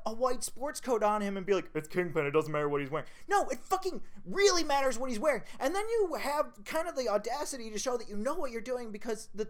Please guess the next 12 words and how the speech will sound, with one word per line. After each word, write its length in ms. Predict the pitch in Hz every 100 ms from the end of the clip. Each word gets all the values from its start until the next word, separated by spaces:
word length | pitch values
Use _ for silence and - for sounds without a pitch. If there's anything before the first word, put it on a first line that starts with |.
| -
the 60 | 214
way 340 | 175 233 285 294
that 240 | 208 -
Kate 280 | - 285 233
wins 360 | 190 247 285 208
that 180 | 214 220 -
fight 300 | 294 262 190 - - - - -
is 100 | 196
by 160 | - 196
flicking 460 | - 254 262 247
his 180 | 202 202
cufflink, 640 | - 339 320 214 160 156